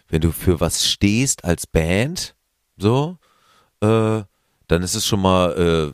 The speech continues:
äh, äh, ein, ein großes, großes Plus für Menschen zu verstehen, wenn du so eine, so eine Art Überschrift irgendwie hast. Und wenn du das dann irgendwie immer noch ein bisschen klarer machen kannst und ein bisschen, äh,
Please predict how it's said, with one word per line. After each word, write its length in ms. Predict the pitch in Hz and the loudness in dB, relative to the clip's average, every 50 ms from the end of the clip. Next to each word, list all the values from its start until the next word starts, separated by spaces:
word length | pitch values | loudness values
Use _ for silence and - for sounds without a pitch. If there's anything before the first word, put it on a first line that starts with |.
| - - | -10 -8
äh, 60 | - | -6
äh, 300 | 71 73 71 67 65 62 | -4 -2 -2 -4 -6 -8
ein, 220 | 65 69 71 69 - - | -10 -12 -14 -14 -14 -14
ein 140 | - 71 71 | -14 -14 -12
großes, 680 | 69 - 71 87 98 - 85 78 - - - - - _ _ _ | -8 -4 -4 -2 -2 -4 -6 -8 -8 -10 -12 -14 -18 _ _ _
großes 720 | - 80 85 101 - - 80 - - - - - - - - - - _ _ _ | -2 0 0 0 -2 -4 -6 -8 -8 -8 -10 -12 -14 -16 -20 -20 -20 _ _ _
Plus 500 | - - 90 101 123 131 - - - - | -6 -2 0 2 2 2 0 -4 -4 -6
für 520 | - - - - 95 92 92 92 87 82 69 - - | -8 -12 -10 -4 0 2 2 2 2 0 -2 -6 -12
Menschen 520 | 73 69 73 78 85 90 - - 104 85 | -6 -2 -2 -2 0 -2 -2 -4 -6 -8
zu 160 | - - 90 | -8 -10 -8
verstehen, 580 | 80 - 90 85 - - 98 95 92 85 73 65 | -4 -4 -4 -4 -2 -2 -2 -2 -2 -2 -4 -4
wenn 120 | 64 64 | -6 -6
du 80 | 67 65 | -6 -6
so 140 | 55 - 71 | -6 -6 -4
eine, 200 | 69 67 65 64 | -4 -4 -4 -4
so 120 | 57 65 | -6 -8
eine 140 | 67 69 65 | -8 -6 -4
Art 160 | 65 71 - | -4 -6 -6
Überschrift 640 | - - - 78 73 67 - - 69 65 - - - - - | -8 -8 -6 -4 -4 -4 -4 -6 -6 -8 -10 -14 -16 -12 -10
irgendwie 400 | 67 67 64 - 64 65 64 62 _ _ _ _ _ _ _ | -10 -10 -10 -10 -10 -8 -8 -10 _ _ _ _ _ _ _
hast. 420 | - - 69 67 - - - - - _ _ _ - - - _ _ _ | -2 -2 -2 -2 -2 -6 -14 -18 -20 _ _ _ -20 -20 -20 _ _ _
Und 460 | - 73 71 69 67 64 - - - - _ _ _ _ _ _ _ _ _ _ | -4 -4 -4 -4 -6 -8 -6 -8 -8 -8 _ _ _ _ _ _ _ _ _ _
wenn 140 | - 85 78 | -4 -4 -2
du 100 | 78 69 | -2 -2
das 220 | - 87 87 - | -2 -2 -2 0
dann 160 | - 101 90 | -2 -2 -2
irgendwie 300 | 87 98 90 87 76 90 | -2 -4 -8 -8 -8 -6
immer 220 | - - 92 92 90 | -6 -2 -2 -2 -2
noch 160 | 87 85 76 | -2 -4 -6
ein 120 | 87 85 | -8 -8
bisschen 260 | - - - - 85 - | -6 -6 -4 -6 -6 -6
klarer 460 | - - 90 85 92 98 90 101 101 | -4 0 0 2 2 0 0 -2 -4
machen 320 | 98 98 92 90 110 82 | -2 -4 -4 -4 -6 -10
kannst 400 | - - 92 104 110 110 - - | -8 -4 -4 -4 -4 -4 -8 -10
und 180 | 82 82 80 78 | -10 -10 -10 -10
ein 80 | 80 | -10
bisschen, 580 | 76 85 - - 85 85 85 85 85 78 80 78 - - | -8 -8 -6 -6 -6 -6 -6 -8 -8 -10 -12 -14 -12 -8
äh, 280 | 71 73 71 71 69 | -6 -4 -4 -4 -4